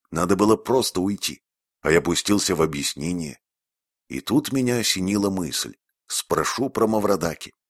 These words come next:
В Н не может не знать такого крупного собирателя Нецки. И пока В Н будет рассказывать про Мавродаки, я обдумаю, как поступить дальше. "Владимир Николаевич,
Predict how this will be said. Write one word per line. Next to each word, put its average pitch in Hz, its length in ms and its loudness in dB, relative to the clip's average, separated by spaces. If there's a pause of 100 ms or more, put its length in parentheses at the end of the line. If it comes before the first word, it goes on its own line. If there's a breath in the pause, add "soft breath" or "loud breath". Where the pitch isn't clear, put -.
(560)
В 65 120 0
Н 95 220 6
не 98 100 2
может 104 400 0
не 87 100 -2
знать 92 300 -2
такого 101 360 0
крупного 101 480 -2
собирателя 95 640 2
Нецки. - 460 -4 (640)
И 71 80 -6
пока 82 280 0
В 80 80 0
Н 92 240 0
будет 87 260 0
рассказывать 87 600 -2
про 80 140 -4
Мавродаки, 71 680 -2 (480)
я 82 240 0
обдумаю, 113 480 2
как - 240 -4
поступить 101 480 -2
дальше. 67 420 -4 (460)
"Владимир 98 560 2
Николаевич, 87 720 -2